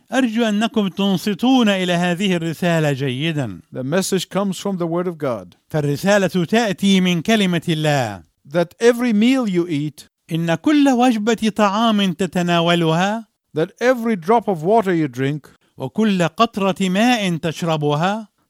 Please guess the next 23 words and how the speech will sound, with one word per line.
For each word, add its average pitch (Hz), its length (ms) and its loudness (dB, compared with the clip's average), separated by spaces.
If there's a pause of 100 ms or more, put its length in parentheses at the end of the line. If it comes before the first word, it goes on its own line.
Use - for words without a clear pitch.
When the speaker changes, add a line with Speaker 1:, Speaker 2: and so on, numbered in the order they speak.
Speaker 2:
that 185 140 -2 (100)
every 220 340 2
breath 165 540 0
that 170 200 -4
you 143 80 -2
draw, 131 400 -2 (240)
Speaker 1:
وكل 185 600 -2
نفس 220 380 0 (300)
تستنشقه، 185 1040 -2 (360)
Speaker 2:
that 202 280 -2
every 233 460 0
enjoyment 214 680 0
you 156 80 0
experience, 151 920 -6
Speaker 1:
وكل 190 580 0
متعة 180 720 -2
تختبرها، 220 1000 0 (300)
Speaker 2:
that 214 200 -4
every 226 340 0
moment 226 500 2
of 170 180 -2
good 175 220 0
health 196 440 0